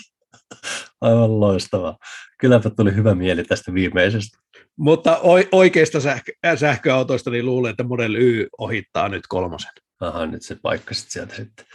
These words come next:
Speaker 1: Ja ensi vuonna sä voit sitten sanoa, että no, mutta kun mähän sanoin. Ja sitten,
Speaker 2: Eh,
Speaker 1: no,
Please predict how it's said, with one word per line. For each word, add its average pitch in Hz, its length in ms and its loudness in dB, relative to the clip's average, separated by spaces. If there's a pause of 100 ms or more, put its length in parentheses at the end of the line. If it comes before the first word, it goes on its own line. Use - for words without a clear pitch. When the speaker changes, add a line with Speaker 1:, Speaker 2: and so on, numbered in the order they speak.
(340)
Speaker 1:
Ja 98 60 -2 (240)
ensi 135 220 4
vuonna 117 280 6
sä 110 180 0
voit 110 200 2
sitten 117 300 -2
sanoa, 113 440 4
että 90 340 -4 (400)
no, 110 180 0
mutta 117 380 2
kun 110 260 2
mähän 107 300 2
sanoin. 107 520 0 (1300)
Ja 78 100 -6
sitten, 101 280 -10
Speaker 2:
Eh, - 180 -10
Speaker 1:
no, 80 220 -8